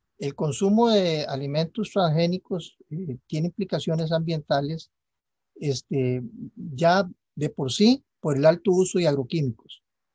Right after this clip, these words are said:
¿verdad? Por la alta carga de agroquímicos y agrovenenos que se utilizan en el ambiente. Entonces, eso va a afectar, obviamente, a cualquier organismo vivo que esté cerca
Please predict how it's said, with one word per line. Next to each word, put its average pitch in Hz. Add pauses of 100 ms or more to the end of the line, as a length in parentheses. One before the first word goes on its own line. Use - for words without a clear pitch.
(200)
¿verdad? 151
Por 135
la 123
alta 135
carga 151
de 156
agroquímicos 180
y 147
agrovenenos 131
que 143
se 127
utilizan 139
en 135
el 123
ambiente. 117 (760)
Entonces, 170
eso 160
va 175
a 175
afectar, 185
obviamente, 175 (540)
a 127 (100)
cualquier 147
organismo 185
vivo 175
que 196
esté 160
cerca 175